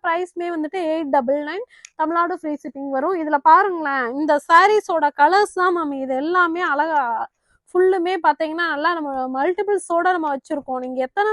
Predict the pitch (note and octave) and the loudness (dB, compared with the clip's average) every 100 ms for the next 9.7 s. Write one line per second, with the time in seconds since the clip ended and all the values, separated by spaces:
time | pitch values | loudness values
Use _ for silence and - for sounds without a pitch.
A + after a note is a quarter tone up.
0 | G#4 F4+ F#4 F#4+ F4+ D#4 D#4 E4 D4+ C4+ | 0 0 0 -4 -6 -6 -4 -4 -6 -8
1 | - D4 C#4+ C#4+ C4+ C#4 E4+ F#4 F#4 E4+ | -6 -6 -4 -6 -6 -6 -6 -6 -6 -6
2 | F4 F4 E4+ - F#3+ G3 - C#4+ C#4+ D4 | -6 -6 -6 -4 -2 -4 -8 -8 -6 -8
3 | C4+ _ _ _ C4+ C4+ F4+ F#4 F4 D#4 | -10 _ _ _ -10 -4 -2 0 0 -2
4 | D#4 F#4 E4 D4+ D#4+ E4+ D4+ C4+ C4 C4+ | -2 -4 -2 -2 0 0 0 -4 -6 -8
5 | B3 C4+ C#4 C4 C4+ D#4+ C#4+ C#4 D4 D#4+ | -10 -8 -6 -6 -6 -4 -4 -4 -6 0
6 | F4+ E4+ D4 D#4 D#4+ C#4+ B3+ C#4 B3+ C4+ | 0 0 -6 -4 -4 -2 -4 -4 -8 -6
7 | C4 D4 G#4+ - _ _ _ _ _ _ | -4 -2 -4 -6 _ _ _ _ _ _
8 | _ _ _ _ _ _ _ _ _ _ | _ _ _ _ _ _ _ _ _ _
9 | _ _ _ _ - C#4 F4 | _ _ _ _ -10 -4 0